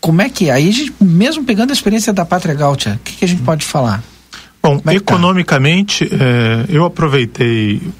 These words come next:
Speaker 2: é, a permanência lá em Taquarembó pra fazer alguns contatos, né, algumas investigações pessoais, né?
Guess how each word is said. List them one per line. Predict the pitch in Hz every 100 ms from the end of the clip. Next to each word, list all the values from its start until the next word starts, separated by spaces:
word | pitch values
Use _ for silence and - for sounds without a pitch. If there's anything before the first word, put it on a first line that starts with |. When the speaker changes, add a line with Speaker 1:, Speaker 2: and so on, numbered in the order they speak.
| - _
Speaker 2:
é, | - 117 113 117 - - 113 - - 123
a |
permanência | - 127 127 107 117 107 -
lá | 110 110
em | 110
Taquarembó | 120 - 117 110 117 139
pra | 123 135
fazer | - 120 123 127
alguns | 131 120 131 131
contatos, | - 143 135 135 127 - 104
né, | - 127
algumas | 120 113 120 113
investigações | 120 110 - 127 113 - 131 120
pessoais, | - 240 233 175 139 117
né? | 127